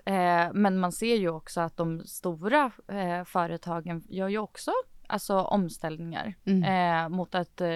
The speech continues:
Speaker 1: ja, men, ha cir-, cirkularitet som en del av sin affärsmodell. Alltså, om man tänker på, eh, barnkläder till
Speaker 2: Mm.
Speaker 1: exempel. Jag ser ju flera kedjor, de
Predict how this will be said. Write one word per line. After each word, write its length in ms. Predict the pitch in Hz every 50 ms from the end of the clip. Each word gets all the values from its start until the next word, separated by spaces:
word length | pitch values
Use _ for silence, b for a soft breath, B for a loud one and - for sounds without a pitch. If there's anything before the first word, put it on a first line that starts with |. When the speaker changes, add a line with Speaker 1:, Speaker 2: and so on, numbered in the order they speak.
| 165 170 165 - - - - -
Speaker 1:
ja, 80 | - -
men, 340 | 220 214 196 190 190 185 185
ha 480 | - - - 190 185 180 175 175 180 - - - -
cir-, 400 | - - 190 180 175 - - 175
cirkularitet 880 | - 208 185 180 - 175 175 170 165 165 165 - 233 240 208 180 -
som 180 | - 180 175 170
en 120 | 165 160
del 320 | 151 175 165 170 170 175 180
av 180 | - 170 170
sin 420 | 165 - - 320 330 269 214 190 165 - - - - - - -
affärsmodell. 840 | - - 196 165 196 180 165 - - - 165 160 143 104 - - 202 b b b b b b b b b b
Alltså, 420 | b 202 202 196 190 190 196 202 - -
om 140 | - - 196
man 120 | 190 185 -
tänker 240 | 196 180 170 -
på, 460 | 165 - 180 175 175 175 170 170 175 175 190 - -
eh, 380 | - - 185 180 175 175 175 180 202 - -
barnkläder 840 | _ 175 175 - 220 185 165 156 156 160 - 220 240 262 269 226 180 175
till 120 | - 185
Speaker 2:
Mm. 100 | 190 175
Speaker 1:
exempel. 420 | 156 151 170 165 165 - - 185
Jag 80 | 185 190
ser 120 | - 208
ju 40 | 190
flera 360 | 180 - 185 190 226 240 254
kedjor, 380 | 233 - 220 196 185 170 180 170
de 280 | 165 180 185 190 196